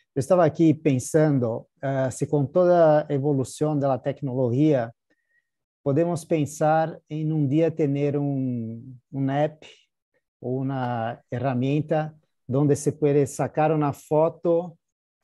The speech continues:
del paciente y con inteli-, inteligencia artificial se calcular automáticamente un score de síntomas o alguna cosa así. ¿Qué, qué pens-, piensan sobre esto?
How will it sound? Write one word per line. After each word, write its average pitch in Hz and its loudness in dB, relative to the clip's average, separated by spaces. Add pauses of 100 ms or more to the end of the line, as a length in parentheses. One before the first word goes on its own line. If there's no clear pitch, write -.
(260)
del 139 -6
paciente 156 0 (180)
y 147 -6
con 143 0
inteli-, 139 -2
inteligencia 143 -2
artificial 139 -4 (400)
se - -6
calcular 143 0
automáticamente 143 -2
un 131 -6 (100)
score 135 0
de 127 -2
síntomas 135 -6
o 123 -6 (420)
alguna 123 -4
cosa 117 -8
así. 117 -8
¿Qué, 143 0
qué 147 -2
pens-, 135 -4 (120)
piensan 123 -4
sobre 117 -6
esto? 113 -14